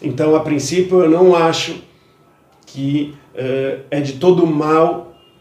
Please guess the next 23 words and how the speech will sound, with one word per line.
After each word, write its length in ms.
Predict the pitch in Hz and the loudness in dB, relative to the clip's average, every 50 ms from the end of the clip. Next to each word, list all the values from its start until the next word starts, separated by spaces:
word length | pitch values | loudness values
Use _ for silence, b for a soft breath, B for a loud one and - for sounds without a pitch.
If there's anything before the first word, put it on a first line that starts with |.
| _ _ _ - | _ _ _ -10
usar 360 | 139 139 131 156 156 156 156 | -8 -6 -2 0 0 0 0
focinheira 500 | 147 143 143 - - 202 190 160 151 156 | -2 -6 -10 -6 -2 0 0 2 2 0
em 60 | 160 | 0
determinadas 540 | 160 165 - 165 156 160 160 160 156 160 143 | -2 -4 -6 -6 -6 -4 -4 -4 -4 -6 -8
situações. 720 | - - 170 160 - - 143 - - - - - - - _ _ _ _ _ _ _ b b b b b b b b b b b _ _ _ - | -10 -10 -10 -10 -10 -10 -12 -14 -14 -20 -20 -20 -20 -20 _ _ _ _ _ _ _ b b b b b b b b b b b _ _ _ 4
Quanto 680 | 226 233 233 233 220 196 160 139 - 143 131 123 - - _ _ _ _ _ _ _ | 8 10 10 10 8 4 0 -6 -8 -14 -16 -16 -18 -20 _ _ _ _ _ _ _
ao 200 | - 131 131 127 | -14 -14 -12 -10
tipo 340 | 123 - - 269 247 214 196 | -8 -6 -4 -4 -4 -6 -8
de 100 | 139 143 | -8 -8
focinheira, 720 | 139 - 131 - - 131 139 143 156 160 151 143 - - - | -10 -10 -10 -12 -10 -8 -4 0 0 0 0 -2 -6 -8 -6
isso 260 | 143 147 143 - 156 | -6 -6 -6 -6 -8
deveria 420 | 143 143 156 131 131 139 139 147 147 | -6 -6 -6 -6 -4 -6 -4 -4 -6
ser, 420 | - - - 156 160 160 151 - B B B B B B | -6 -8 -4 -2 -2 -2 -2 -4 B B B B B B
eh, 220 | - 143 147 147 135 | -8 -6 -6 -4 -6
super 540 | - - - - 202 214 208 208 202 175 | -6 -8 -6 -4 -4 -4 0 0 0 2
divulgado 680 | 151 165 151 160 165 143 156 151 160 160 156 170 165 143 | 2 -2 -2 -2 0 0 0 0 0 0 2 0 -2 -2
e 80 | - | -4
ser 280 | - - 185 170 - - | -4 -2 -2 -4 -4 0
proibido 640 | - 190 220 220 226 202 151 156 185 202 170 160 | 0 4 4 6 4 4 0 -4 -6 -4 -2 -2
usar 300 | 151 131 131 156 147 147 | -4 -2 -2 -4 -4 -4
focinheira 640 | 143 - - 151 139 - - 143 143 143 139 139 135 | -6 -8 -12 -14 -14 -10 -8 -4 -4 -4 -2 -2 -4
num 100 | 135 127 | -4 -4
cachorro 580 | 131 127 123 - - 170 165 151 123 120 - | -6 -6 -8 -6 -4 -2 -2 -2 -4 -6 -12